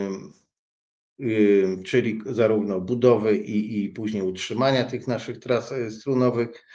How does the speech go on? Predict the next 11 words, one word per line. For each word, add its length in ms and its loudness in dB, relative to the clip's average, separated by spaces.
Mm, 520 0
koszt 320 0
wybudowania 680 8
dzisiaj 300 2
w 40 0
zależności 760 2
od 240 -4
jednego, 840 0
e, 40 -6
e, 600 -4
kilometra, 920 4